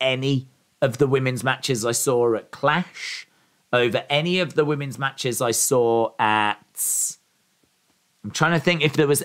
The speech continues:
anything I saw at Worlds Collide that was better than this, and I don't think there was. Not women's match-wise, uh, and I don't think there was anything at, I mean, this beats Jade Cargill, uh, against Athena.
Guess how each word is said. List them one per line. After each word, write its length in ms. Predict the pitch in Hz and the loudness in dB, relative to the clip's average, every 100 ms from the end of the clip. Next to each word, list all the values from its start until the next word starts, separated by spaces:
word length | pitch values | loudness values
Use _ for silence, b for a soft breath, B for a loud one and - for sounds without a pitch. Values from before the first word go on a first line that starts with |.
| - | -2
anything 540 | 160 165 175 160 170 | 0 2 0 2 0
I 120 | 151 | 2
saw 380 | 147 - 151 147 | 0 2 2 2
at 120 | 139 | 0
Worlds 320 | 147 139 135 - | 2 2 2 -2
Collide 480 | 131 120 120 135 | -2 0 0 0
that 100 | 147 | -2
was 80 | 143 | -2
better 220 | - - 139 | -4 -6 -4
than 160 | 156 | -2
this, 220 | 160 175 | -2 -2
and 100 | 139 | -2
I 60 | 117 | -2
don't 320 | 107 120 - | -2 -4 -4
think 200 | 131 123 | -8 -6
there 180 | 120 110 | -4 -2
was. 640 | 107 101 98 123 - - - _ _ _ _ _ _ _ - | 0 0 0 -2 -2 -4 -8 _ _ _ _ _ _ _ -10
Not 240 | 135 202 220 | -2 0 2
women's 440 | 208 190 139 - | 2 2 -2 -2
match-wise, 720 | 120 113 - 101 95 113 - - b b b - | -2 -2 -4 0 0 0 -4 -20 b b b -2
uh, 380 | 123 117 113 117 | 2 2 2 0
and 100 | 127 | 0
I 60 | |
don't 280 | 120 156 190 | 2 0 0
think 200 | 190 156 | -4 -2
there 80 | 135 | 0
was 160 | 123 127 | 0 0
anything 460 | 120 - 120 113 - | -2 -4 -6 -6 -8
at, 560 | 117 113 113 - - - - | -4 -2 -2 -4 -10 -10 -10
I 40 | |
mean, 180 | 113 120 | -12 -8
this 100 | 135 | -8
beats 280 | - 143 - | -2 -2 -2
Jade 420 | - 113 107 90 | 0 2 2 0
Cargill, 640 | - 110 101 92 67 73 - b b b b - | -2 0 0 -2 -8 -12 -16 b b b b -2
uh, 120 | 117 | 0
against 380 | 117 131 113 - | 2 -2 -2 -6
Athena. 640 | 110 - 107 95 78 110 | -6 -4 -4 -6 -10 -14